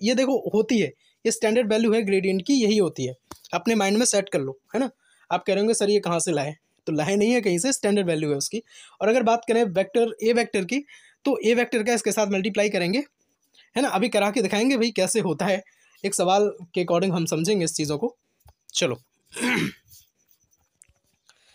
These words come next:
क्वेश्चन आपके सामने रहेगा, यदि ए वेक्टर इक्वल फ़ोर एक्स स्क्वायर प्लस थ्री वाई स्क्वायर प्लस फ़ाइव जेड स्क्वायर, तब gradient of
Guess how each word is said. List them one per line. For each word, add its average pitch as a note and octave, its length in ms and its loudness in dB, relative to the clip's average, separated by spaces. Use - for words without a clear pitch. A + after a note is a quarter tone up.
क्वेश्चन G3+ 260 2
आपके G#3+ 200 0
सामने G3 280 2
रहेगा, F3+ 280 0
यदि G#3 260 2
ए A#3 120 4
वेक्टर G#3+ 340 0
इक्वल G3+ 320 0
फ़ोर A3+ 220 2
एक्स B3+ 180 0
स्क्वायर G3 320 2
प्लस G#3+ 280 0
थ्री G3+ 140 0
वाई G#3 200 4
स्क्वायर G3 280 2
प्लस G3 280 -2
फ़ाइव F3 220 -2
जेड F#3+ 200 0
स्क्वायर, F3 300 -2
तब G#3+ 180 -2
gradient A3+ 440 2
of B3 160 0